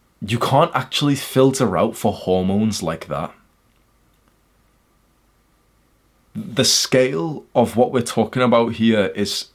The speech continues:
is too big for us to actually comprehend at this point.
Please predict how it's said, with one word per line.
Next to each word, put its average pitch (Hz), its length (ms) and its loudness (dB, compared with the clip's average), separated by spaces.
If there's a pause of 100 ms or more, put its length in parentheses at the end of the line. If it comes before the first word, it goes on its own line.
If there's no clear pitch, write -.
is - 340 -6 (360)
too 139 300 4
big 113 320 0
for 107 240 0
us 104 160 -2
to - 200 0
actually 104 440 -6
comprehend 87 520 -2
at 92 140 -6
this 87 160 -6
point. 78 480 -8